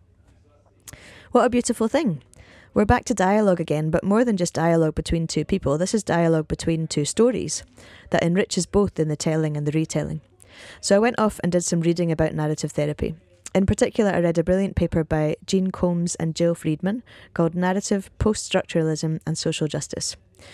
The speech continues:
There's so much in this paper that I'd love to share with you, but I'm going to try to pick out a handful of particularly salient points. They start with the philosophy that underpins narrative therapy.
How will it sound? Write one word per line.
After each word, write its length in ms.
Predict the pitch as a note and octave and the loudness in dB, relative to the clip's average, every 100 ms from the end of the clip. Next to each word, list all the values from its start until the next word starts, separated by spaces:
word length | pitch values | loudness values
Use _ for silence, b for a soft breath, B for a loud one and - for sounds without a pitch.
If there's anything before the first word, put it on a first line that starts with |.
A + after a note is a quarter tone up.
| B B B | B B B
There's 140 | - F3+ | -2 4
so 120 | A#3+ | 4
much 200 | A#3+ - | 2 0
in 120 | F#3+ | -2
this 100 | F3 | -2
paper 280 | - E3+ D#3+ | 0 0 0
that 120 | D3+ | 0
I'd 80 | D3+ | 0
love 120 | D#3+ | -2
to 80 | - | -2
share 200 | - D#3 | 0 0
with 180 | D#3 - | 0 -2
you, 120 | D3+ | -4
but 100 | - | -4
I'm 80 | F3 | -2
going 160 | F#3 | -2
to 100 | F#3+ | -2
try 180 | F#3+ F3 | -2 -2
to 120 | D#3+ - | -2 -2
pick 220 | E3 - | -4 -2
out 100 | D#3 | -2
a 80 | D#3+ | 0
handful 400 | E3 E3 - D3 | -2 -2 -2 -4
of 180 | D3+ | -4
particularly 600 | - D#3+ - - D#3 D3+ D3+ | -4 -6 -6 -4 -4 -2 -2
salient 440 | D#3 D3+ D3 - | -2 -2 -4 -6
points. 400 | D3 D3 - - _ _ _ _ _ _ _ _ - - B B B B | -6 -8 -10 -12 _ _ _ _ _ _ _ _ -18 -18 B B B B
They 100 | - | 4
start 240 | C4 C4 A#3 | 4 4 2
with 120 | G#3 | 0
the 80 | G3+ | 0
philosophy 460 | - E3+ - E3+ D#3+ | 2 2 0 0 0
that 120 | D#3+ | 0
underpins 560 | E3+ E3 - E3+ E3 | 0 -2 0 0 0
narrative 360 | D#3+ D#3+ D#3+ D#3 | -2 -4 -4 -4
therapy. 420 | D#3 D3+ C#3+ - | -4 -4 -4 -6